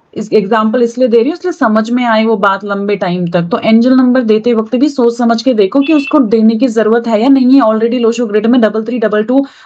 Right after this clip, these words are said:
भरा हुआ है, उसके पास उसको wipe चाहिए नहीं, तो क्यों डाल रहे हो वो number? Avoid करो angel numbers भी। Good numbers, Good numbers होते हैं आपके, जैसे bad number और good numbers, कौन से अच्छे number हो गए?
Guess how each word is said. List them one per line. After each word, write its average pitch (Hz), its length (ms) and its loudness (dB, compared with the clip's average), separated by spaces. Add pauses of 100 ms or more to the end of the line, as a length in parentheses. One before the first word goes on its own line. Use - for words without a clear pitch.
भरा 208 280 0
हुआ 190 280 0
है, 196 300 -6 (240)
उसके 240 240 -4
पास 247 260 -2
उसको 262 220 -8
wipe 233 220 -2
चाहिए 202 400 -4
नहीं, 233 120 -2
तो 269 100 -2
क्यों 302 280 0
डाल 240 160 0
रहे 202 120 -6
हो 202 60 -2
वो 196 140 -6
number? 156 320 -6 (260)
Avoid 247 380 0
करो 208 260 -2
angel 180 240 -4
numbers 170 400 -2
भी। - 220 -12 (1300)
Good 254 240 -2
numbers, 208 600 -2 (540)
Good 254 200 -2
numbers 220 460 -2
होते 175 260 -6
हैं 175 360 -6
आपके, 233 560 -4 (160)
जैसे 214 280 -2
bad 202 380 -2
number 220 320 0
और 226 160 0
good 196 200 -6
numbers, 175 420 -4
कौन 226 240 -2
से 247 120 -4
अच्छे 233 240 -6
number 208 320 -2
हो 196 160 -2
गए? 180 220 -2